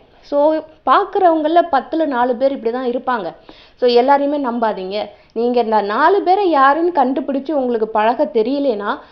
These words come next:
பத்து பேர் கூடயும் பேசாம இருக்கிறது நல்லது அப்படின்னு தான் நான் சொன்னேன். கரெக்டு தானுங்களே?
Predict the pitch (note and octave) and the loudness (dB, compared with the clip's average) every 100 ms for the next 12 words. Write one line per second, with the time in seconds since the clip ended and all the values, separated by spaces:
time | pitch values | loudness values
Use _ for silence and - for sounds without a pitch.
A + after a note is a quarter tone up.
0 | _ - - - C#4 E4 E4 D#4 D#4 F4 | _ -4 -4 -2 2 2 2 -4 -2 -2
1 | A#3 A3+ A#3+ A#3 G#3 G#3+ G#3 E4+ B3+ F3+ | -2 -4 -4 -4 -6 -6 -6 -4 -4 -6
2 | D#3+ - _ _ G3+ G#3 A#3 B3+ A3+ F#3+ | -10 -18 _ _ -10 -6 -6 -6 -6 -8
3 | G3 F3 F3 _ _ _ - B3 C#4 B3 | -10 -12 -14 _ _ _ -6 -4 -2 -4
4 | A3+ G#3+ A3+ | -4 -4 -4